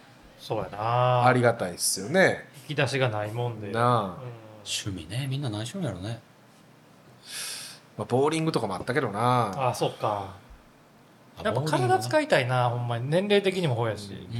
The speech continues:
Speaker 3: うんうん。
Speaker 1: こういう競技がいいな。
Speaker 2: でも結構トライアスロンとか
Speaker 1: ああ。
Speaker 2: やってる人とか結構いい？
Speaker 1: あ、ほうなんじゃ。あ、
Speaker 2: うん。
Speaker 1: 鉄人のやつ？
Speaker 2: うん。
Speaker 1: あ、ほう。
Speaker 3: うん。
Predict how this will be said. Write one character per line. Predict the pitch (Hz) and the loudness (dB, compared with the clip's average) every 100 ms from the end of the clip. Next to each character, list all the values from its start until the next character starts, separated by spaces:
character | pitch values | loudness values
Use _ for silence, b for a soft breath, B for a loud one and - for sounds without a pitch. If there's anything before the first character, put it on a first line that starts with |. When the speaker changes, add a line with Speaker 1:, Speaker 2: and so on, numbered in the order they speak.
| 120 117 - 110 | -2 -2 -6 -10
Speaker 3:
う | |
ん | 104 98 | -8 -6
う | |
ん。 | 95 | 0
Speaker 1:
こ | 190 | 2
う | |
い | 196 | 2
う | |
競 | 190 180 | 4 2
技 | 113 | 0
が | 104 | -4
い | 101 | -6
い | |
な。 | 101 117 120 117 | -2 2 2 2
Speaker 2:
で | 120 | 2
も | |
結 | - 302 | 2 0
構 | 131 | 0
ト | 120 123 | -2 2
ラ | 139 | 4
イ | 156 | 6
ア | 240 | 6
ス | 143 | 4
ロ | 92 | -2
ン | |
と | 78 | -8
か | - - - - - - | -16 -16 -18 -20 -20 -12
Speaker 1:
あ | 131 131 123 120 117 110 107 | -4 0 0 0 -2 -8 -12
あ。 | - | -2
Speaker 2:
や | 135 | 0
っ | 139 - | 0 2
て | 135 | 2
る | 123 | 2
人 | - | -2
と | - | -8
か | - | -10
結 | - 107 | -10 -10
構 | 90 | -8
い | 92 | -8
い？ | 78 76 95 - - - - | -10 -16 -20 -20 -20 -20 -4
Speaker 1:
あ、 | 135 | -2
ほ | 120 165 175 | 4 6 8
う | |
な | 131 | 4
ん | 107 | 0
じ | 104 | -6
ゃ。 | 113 | -4
あ、 | |
Speaker 2:
う | 208 | -4
ん。 | |
Speaker 1:
鉄 | 170 170 | -2 -2
人 | 156 156 | -2 0
の | 143 | -2
や | 123 | -4
つ？ | - | -6
Speaker 2:
う | |
ん。 | 113 180 - 107 95 82 | -8 -8 -10 -10 -8 -6
Speaker 1:
あ、 | 117 | -6
ほ | 107 101 | -4 -2
う。 | 131 | -2
Speaker 3:
う | |
ん。 | 98 104 120 143 147 143 | 0 0 -2 -2 -4 -2